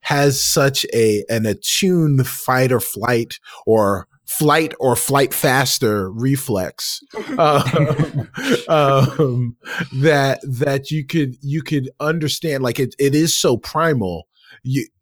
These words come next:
it, it, it, it was immediately understandable. It was immediately believable that he would have a sense of how to communicate and, and, you know, kind of, uh, be able to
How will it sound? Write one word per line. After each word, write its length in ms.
it, 220
it, 340
it, 140
it 240
was 200
immediately 920
understandable. 840
It 40
was 140
immediately 480
believable 720
that 220
he 360
would 240
have 420
a 180
sense 680
of 720
how 540
to 240
communicate 720
and, 180
and, 140
you 100
know, 120
kind 320
of, 300
uh, 240
be 240
able 220
to 220